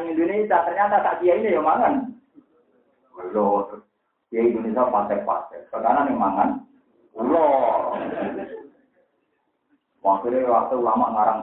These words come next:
al belut, ngomong kita para polisi ini hukmul belut. Mereka golek bahasa Arab kalau kangenan. Sama juga tentang kitab-kitab. Bab. Kenapa hukmul belut? Orang kan ora ana bahasa Arab, ya.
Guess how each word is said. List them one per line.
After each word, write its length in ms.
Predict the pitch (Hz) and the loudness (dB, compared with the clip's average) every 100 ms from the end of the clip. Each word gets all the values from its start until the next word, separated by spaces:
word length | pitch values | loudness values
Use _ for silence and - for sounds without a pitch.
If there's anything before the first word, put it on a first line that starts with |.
| - | 2
al 240 | 117 117 | 2 2
belut, 320 | 110 98 107 107 | -4 0 0 -2
ngomong 400 | 117 127 254 - | 0 2 2 0
kita 160 | 139 135 123 | -2 -2 2
para 240 | 127 127 | 4 2
polisi 320 | 135 131 135 | -2 -6 -2
ini 80 | 131 131 | -2 2
hukmul 480 | 151 151 151 151 139 | 0 2 0 0 0
belut. 320 | 131 139 - - - 247 - 240 220 240 - - - - - - | 4 4 4 -2 0 0 2 0 0 0 0 -4 -14 -18 -20 -6
Mereka 320 | 156 151 196 160 | -2 0 0 2
golek 240 | 147 - 170 - | 0 2 0 2
bahasa 240 | 135 156 | 2 4
Arab 240 | 151 156 | 4 4
kalau 240 | 143 196 175 | 2 0 0
kangenan. 640 | 170 170 175 151 - - - _ - - - - 165 | 0 2 0 -2 -6 -12 -20 _ -20 -20 -20 -2 0
Sama 160 | 208 202 | 2 0
juga 240 | 151 - | 0 2
tentang 80 | 131 127 | 0 2
kitab-kitab. 560 | 123 139 123 113 110 - _ _ - | 2 2 2 0 0 -8 _ _ 0
Bab. 200 | 127 - - - _ _ _ _ | 0 0 -4 -18 _ _ _ _
Kenapa 320 | 131 165 175 - | 0 2 2 0
hukmul 640 | 151 143 185 - - - - _ _ - - | 0 2 2 2 -4 -14 -20 _ _ -20 -2
belut? 320 | 247 294 220 | 2 4 4
Orang 320 | 240 247 247 | 2 2 4
kan 80 | 269 | 2
ora 240 | 285 285 285 | 4 4 4
ana 80 | |
bahasa 240 | 247 233 269 | 2 4 4
Arab, 240 | 294 311 | 2 2
ya. 140 | 247 | 2